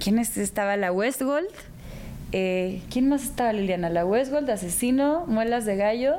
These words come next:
y yo, ¿no? Em, Y yo primero dije, "Me van a mandar a la mierda,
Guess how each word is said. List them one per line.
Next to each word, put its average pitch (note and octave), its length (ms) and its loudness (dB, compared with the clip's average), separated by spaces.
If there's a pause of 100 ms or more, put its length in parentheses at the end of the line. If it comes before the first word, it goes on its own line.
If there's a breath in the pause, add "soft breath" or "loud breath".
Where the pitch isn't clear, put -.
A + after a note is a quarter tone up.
(260)
y A#3+ 120 0
yo, G4+ 180 2
¿no? G4 100 0 (1300 loud breath)
Em, G#3+ 600 -2 (800)
Y G3 120 0
yo A#3 120 0
primero D4+ 260 0
dije, A#3+ 220 -4
"Me G#3 80 0
van F#3+ 140 2
a G#3+ 40 2
mandar E3 480 0 (240)
a E3 80 -8
la - 320 -8
mierda, - 360 -4